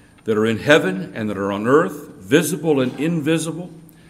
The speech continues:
whether they be thrones or dominions or principalities or powers. All things were created by him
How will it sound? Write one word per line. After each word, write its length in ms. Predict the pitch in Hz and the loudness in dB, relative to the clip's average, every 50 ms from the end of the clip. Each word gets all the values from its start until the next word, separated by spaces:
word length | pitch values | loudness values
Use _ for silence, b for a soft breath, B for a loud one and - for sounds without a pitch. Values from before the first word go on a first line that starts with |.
| b b b - | b b b -2
whether 220 | - 127 135 143 135 | 0 0 2 2 4
they 180 | 123 143 143 | 6 6 6
be 160 | 139 135 131 | 6 4 2
thrones 720 | 127 - - - 143 151 165 175 185 190 196 190 185 - - | 0 0 0 4 6 6 8 6 6 2 0 -2 -4 -6 -8
or 140 | - 139 120 | -8 -8 -8
dominions 720 | - 117 113 113 120 139 160 165 175 180 180 180 - - | -6 -4 -4 -2 0 0 0 0 -2 -4 -8 -8 -10 -10
or 40 | 117 | -12
principalities 1000 | - - 120 113 - - 117 - - 123 147 156 160 156 - 170 165 160 - - b b b b b | -10 -8 -8 -8 -8 -10 -12 -6 -2 0 0 0 0 -2 -4 -8 -10 -10 -12 -14 b b b b b
or 80 | - 113 | -8 -8
powers. 720 | - - - 143 135 143 156 165 170 175 165 - - b b b b b b b b - | -8 -6 -4 -2 -2 0 0 -2 -4 -6 -8 -12 -14 b b b b b b b b 6
All 340 | - 165 185 202 220 214 214 | 8 10 10 10 10 8 8
things 520 | 214 - 202 202 202 202 202 202 175 143 | 6 2 -2 -2 -2 -2 -4 -6 -6 -4
were 120 | 151 147 139 | -4 -4 -4
created 720 | 143 151 131 127 135 160 175 170 175 170 156 151 - - | -2 -4 -2 -2 0 0 0 -2 -4 -6 -6 -8 -6 -2
by 360 | - 165 170 190 202 202 202 190 | 0 0 2 4 4 4 2 2
him 400 | 151 175 190 196 190 196 190 | 0 -2 -2 -2 -4 -6 -8